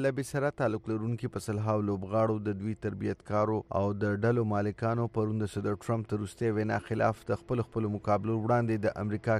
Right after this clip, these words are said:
قومي ترانې په مهال یا خو یو بل له لاسونه ورکړي وو یا د ترانې په مهال نه وو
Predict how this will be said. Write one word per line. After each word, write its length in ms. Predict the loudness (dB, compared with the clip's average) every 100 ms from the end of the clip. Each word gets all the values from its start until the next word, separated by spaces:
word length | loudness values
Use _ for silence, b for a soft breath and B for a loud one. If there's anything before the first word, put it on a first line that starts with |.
| 2
قومي 240 | 0 0 -2
ترانې 380 | 0 0 0 -2
په 80 | -4
مهال 280 | 0 4 4 4 6
یا 100 | 6 6
خو 100 | 6
یو 100 | 6 6
بل 100 | 4
له 40 | 4 4
لاسونه 400 | 2 2 2 4
ورکړي 400 | 2 0 -2 0
وو 320 | -2 -4 4
یا 100 | 8 8
د 100 | 6 4
ترانې 360 | 2 2 0 0
په 80 | 0
مهال 340 | 2 2 2 2
نه 80 |
وو 100 | 0